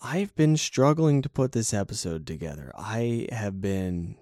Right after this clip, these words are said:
to be completely transparent, I have been re-recording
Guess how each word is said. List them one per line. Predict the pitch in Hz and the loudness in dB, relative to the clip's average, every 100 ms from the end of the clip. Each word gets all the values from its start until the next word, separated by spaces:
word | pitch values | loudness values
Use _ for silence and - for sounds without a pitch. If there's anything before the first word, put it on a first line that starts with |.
| _ _ _ | _ _ _
to | - | -2
be | 120 117 | 2 2
completely | 107 151 165 123 95 | 2 4 6 6 2
transparent, | 98 82 - 151 123 104 | -4 -6 -2 0 0 -2
I | - | -2
have | 165 147 | 0 2
been | 123 101 101 | 4 2 0
re-recording | 139 185 185 - - 131 131 110 90 90 | 0 2 0 -2 0 4 4 2 -2 -6